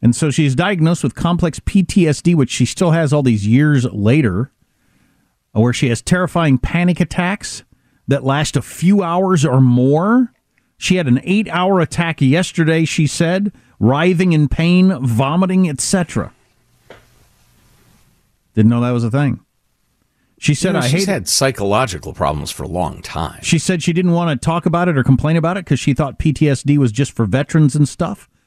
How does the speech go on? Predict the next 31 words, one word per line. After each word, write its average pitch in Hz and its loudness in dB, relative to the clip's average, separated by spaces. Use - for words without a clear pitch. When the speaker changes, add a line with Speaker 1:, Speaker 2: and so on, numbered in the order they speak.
Speaker 1:
but 110 -6
she - 0
gets 139 -2
attacks 143 -4
from 127 4
this. 123 -2
Has 156 -2
to 143 -8
go 147 2
to 139 -4
the 135 2
E 139 2
R, 139 0
get 131 -2
fluids, 139 0
et - -20
cetera, - -6
et - -20
cetera. - -18
Speaker 2:
Well, 139 0
I 67 -2
hope 98 -2
she 123 -4
recovers 127 -2
and 135 0
lives 131 2
a 123 2
long 120 2
and 98 4
happy 82 -2
life. - -12